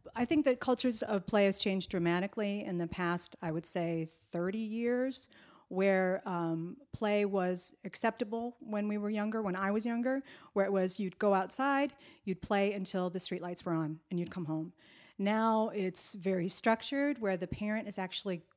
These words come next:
co-playing with the child, and I think that we're missing out significantly on play and imagination through children.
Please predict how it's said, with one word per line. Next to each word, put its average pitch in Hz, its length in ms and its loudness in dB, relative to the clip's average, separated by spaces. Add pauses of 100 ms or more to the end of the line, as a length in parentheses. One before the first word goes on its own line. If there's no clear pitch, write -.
(100)
co-playing 254 640 -2
with 262 160 -4
the 269 80 -6
child, 269 500 -4 (460)
and 202 360 0
I 208 140 -2
think 262 380 0
that 202 260 0
we're 208 240 -2
missing 208 420 -2
out 196 320 -2
significantly 190 840 -6 (380)
on 180 420 2 (380)
play 202 420 2
and 196 140 -2
imagination 180 760 -2
through 170 180 -6
children. 170 500 -8